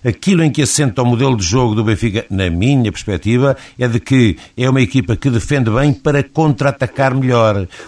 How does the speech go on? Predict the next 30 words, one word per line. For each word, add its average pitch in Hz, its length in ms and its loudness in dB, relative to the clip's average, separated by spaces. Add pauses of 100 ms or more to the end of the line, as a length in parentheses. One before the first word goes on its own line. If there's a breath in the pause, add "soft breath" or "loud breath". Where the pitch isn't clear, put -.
porque 139 480 0
é 139 160 0
onde 143 260 2
o 139 40 0
Benfica 135 480 0
pode 139 320 0
fazer 123 360 0
fruto 135 380 -2
das 120 160 -2
características 117 500 -6
dos 104 160 -10
seus 123 200 -4
jogadores, 107 460 -4 (280 loud breath)
é 135 320 0 (200 loud breath)
de 117 540 2
defender 120 520 0
bem 139 180 0
e 147 40 0
depois 156 200 -2
partir 151 360 -2
para 127 220 -2
contra-ataques 143 800 -2
e 147 60 -4
ataques 143 340 -4
rápidos. 123 400 -2
É 139 140 -2
esse 160 280 -2
o 113 40 -6
seu 123 180 -4
modelo, 113 420 -2